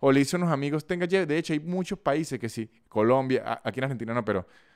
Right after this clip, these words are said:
México y en Estados Unidos, que Uber ya tiene un servicio de ángeles, que es un bicho que usted lo llama, él llega, le ma-, lo monta usted en su carro, le maneja su carro hasta donde usted, hasta su casa,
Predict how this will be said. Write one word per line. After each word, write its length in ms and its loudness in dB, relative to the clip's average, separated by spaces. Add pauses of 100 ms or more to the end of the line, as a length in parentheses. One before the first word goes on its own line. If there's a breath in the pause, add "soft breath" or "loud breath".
México 320 2
y 20 2
en 60 0
Estados 220 0
Unidos, 180 -2
que 160 -2
Uber 240 0
ya 120 -2
tiene 180 -6
un 300 -12
servicio 580 -4
de 100 4
ángeles, 600 -2 (400 soft breath)
que 100 4
es 60 8
un 220 2
bicho 540 2 (640)
que 100 -4
usted 220 2
lo 80 4
llama, 420 2
él 160 -2
llega, 720 2 (1300)
le 180 2
ma-, 220 0
lo 180 2
monta 320 2
usted 180 -2
en 80 -2
su 180 -10
carro, 380 4
le 160 4
maneja 680 0
su 300 -4
carro 420 2
hasta 200 -4
donde 220 -2
usted, 240 -8 (640)
hasta 240 -4
su 260 -10 (300)
casa, 500 0